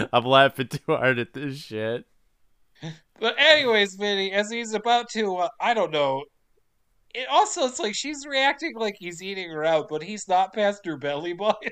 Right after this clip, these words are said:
Speaker 2: <laughs> so.
Speaker 1: <laughs> Well, you know, in true teenager fashion, he's like, "Do I lick the navel?" Like, <laughs> what's it?
Speaker 2: <laughs> Like, "Is this where it is? Oh, lint. Ugh, lint. Ugh, lint.
Speaker 1: Oh, gross.
Speaker 2: Ugh, it tastes like umbilical cord."
Speaker 1: <laughs>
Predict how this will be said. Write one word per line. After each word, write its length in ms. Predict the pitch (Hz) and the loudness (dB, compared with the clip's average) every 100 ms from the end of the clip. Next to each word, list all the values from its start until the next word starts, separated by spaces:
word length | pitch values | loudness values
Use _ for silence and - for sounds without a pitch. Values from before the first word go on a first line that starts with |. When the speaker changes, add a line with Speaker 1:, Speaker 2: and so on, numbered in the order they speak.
| - | -10
Speaker 2:
<laughs> 140 | 240 | -10
so. 220 | - - | -8 -4
Speaker 1:
<laughs> 100 | 185 - - - - - - - - _ _ _ _ - 156 190 233 | 0 2 0 -2 -6 -8 -12 -16 -20 _ _ _ _ -14 -10 -6 -2
Well, 200 | - 202 | 6 8
you 80 | 190 | 8
know, 200 | 180 139 | 8 6
in 100 | 131 | 4
true 240 | - 170 151 | -2 -2 -2
teenager 580 | - 147 135 127 113 | -2 0 2 2 0
fashion, 480 | 110 120 117 113 107 | -2 2 2 2 -2
he's 160 | 104 101 | -6 -4
like, 160 | 107 | -4
"Do 160 | 107 117 | -2 0
I 80 | 107 | 0
lick 300 | 104 127 - | 0 -4 -2
the 100 | 117 | -4
navel?" 540 | 101 98 113 151 170 | 0 0 0 2 2
Like, 260 | 147 117 107 | 2 0 -2
<laughs> 40 | - | -8
what's 360 | - - - - | -10 -6 -6 -6
it? 340 | 185 175 233 233 | -6 -2 -2 2
Speaker 2:
<laughs> 0 | |
Like, 300 | 226 202 190 | 2 2 0
"Is 140 | 196 | -4
this 240 | 180 220 247 | -4 -4 -4
where 160 | 233 | -2
it 80 | 220 | -2
is? 260 | 240 262 - | -2 -4 -6
Oh, 300 | 170 190 131 123 | -2 -2 -2 -6
lint. 400 | 175 185 156 - 202 - | -4 -4 -4 -8 -10 -8
Ugh, 320 | 233 262 - - - 480 | -4 -2 -2 -4 -4 -4
lint. 380 | 220 175 160 - - | -2 -4 -6 -10 -12
Ugh, 380 | 170 190 156 139 - - 147 185 | -8 -4 -2 -4 -8 -20 -10 -4
lint. 340 | 220 - 196 - _ _ - | -4 -4 -12 -16 _ _ -20
Speaker 1:
Oh, 220 | - 160 117 _ | -10 -8 -8 _
gross. 360 | - 180 170 180 | -10 -4 0 6
Speaker 2:
Ugh, 300 | 220 202 175 | 8 8 6
it 80 | 139 | 2
tastes 240 | - 320 - | -2 -4 -2
like 180 | 214 | -2
umbilical 640 | 170 165 165 196 180 - 139 | -2 -2 0 0 -2 -4 -6
cord." 440 | - 165 175 208 - _ _ _ | -6 -6 -6 -8 -12 _ _ _
Speaker 1:
<laughs> 80 | - | -14